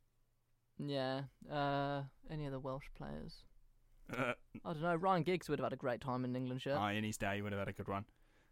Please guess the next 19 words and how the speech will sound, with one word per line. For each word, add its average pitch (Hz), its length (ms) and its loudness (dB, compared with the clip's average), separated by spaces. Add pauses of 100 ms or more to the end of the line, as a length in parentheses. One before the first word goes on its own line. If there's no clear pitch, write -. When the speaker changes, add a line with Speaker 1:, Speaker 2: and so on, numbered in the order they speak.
(300)
Speaker 2:
And 110 100 -2
then 113 280 -2
some 147 200 0
Northern 135 280 4
Ireland 127 340 4
players. 95 440 -2
I 113 80 -6
can't, 123 220 2
I 120 200 8
can 123 120 -2
be 127 60 2
honest 123 160 2
with 120 60 2
you, - 20 2
I 107 40 2
don't 117 140 2
know 117 120 6
that 120 120 4
many. 107 240 0